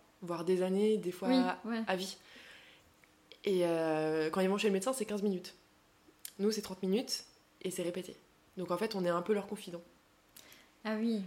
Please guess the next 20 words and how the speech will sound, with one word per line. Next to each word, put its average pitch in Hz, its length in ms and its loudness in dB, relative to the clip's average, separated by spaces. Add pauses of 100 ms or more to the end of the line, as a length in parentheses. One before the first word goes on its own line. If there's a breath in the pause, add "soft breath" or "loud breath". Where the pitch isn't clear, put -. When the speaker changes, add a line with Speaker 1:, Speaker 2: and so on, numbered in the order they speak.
(520 loud breath)
Speaker 1:
Ils, 180 1000 -2
et 160 120 2
sauf 185 180 -4
que, - 80 -8
bon, - 180 -18
la - 60 -20
plupart 170 260 -8
des 170 120 0
gens, 185 140 0
quand 190 120 -2
ils 180 80 0
vont 175 80 -2
chez 170 120 -4
le - 60 -6
kiné, 220 340 2
ils 214 120 2
vont 175 100 -4
pas 196 120 -2
très 220 140 -4
bien. 214 160 2